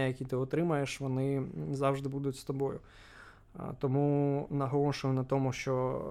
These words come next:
е, там, в двадцять першому сторіччі, е, варто інвестувати, е, та нехай навіть, е, в інфобізнес. Е, інфобізнес, розумієш, він працює, коли ти, е,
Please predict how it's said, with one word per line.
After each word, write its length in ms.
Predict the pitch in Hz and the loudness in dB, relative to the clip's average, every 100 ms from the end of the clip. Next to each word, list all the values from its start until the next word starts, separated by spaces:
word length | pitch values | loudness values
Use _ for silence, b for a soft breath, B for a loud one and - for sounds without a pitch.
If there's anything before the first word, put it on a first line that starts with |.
| - 151 143 | -6 -6 -8
е, 40 | 131 | -8
там, 160 | 135 131 | -8 -4
в 40 | |
двадцять 320 | 135 135 135 | -2 -2 -2
першому 400 | - 131 - 131 | 0 0 0 -2
сторіччі, 600 | 127 - 135 170 - 139 135 | -2 0 0 0 -2 0 0
е, 300 | 135 - 156 143 - - 110 - | -2 -8 -8 -8 -8 -8 -10 -8
варто 540 | 139 135 135 135 135 | 2 4 4 2 -2
інвестувати, 760 | 143 131 131 - 135 135 131 131 | 0 0 -2 -2 0 0 0 -2
е, 40 | - B B B B B - - 131 131 131 127 123 123 - - - - - b b b b b b - | -6 B B B B B -16 -6 -2 0 0 0 -2 -4 -4 -6 -6 -8 -10 b b b b b b -2
та 120 | 151 | 0
нехай 320 | 156 - 151 | 2 2 2
навіть, 500 | 135 135 131 131 - 135 | 4 2 0 -2 -8 -4
е, 40 | 123 123 123 123 123 | -2 0 0 -2 0
в 140 | 135 | 0
інфобізнес. 960 | 131 139 127 156 151 123 - - - | 0 0 -2 0 2 0 -2 -6 -6
Е, 460 | - 127 123 123 135 | -6 -4 -4 -4 -2
інфобізнес, 580 | 147 160 170 190 160 - | -2 0 2 4 4 4
розумієш, 520 | 143 143 165 156 - | 2 4 4 2 0
він 120 | 147 | 0
працює, 460 | 135 135 - 196 170 | 0 -2 6 6 6
коли 280 | 151 147 151 | 6 6 6
ти, 180 | |
е, 60 | 147 | 4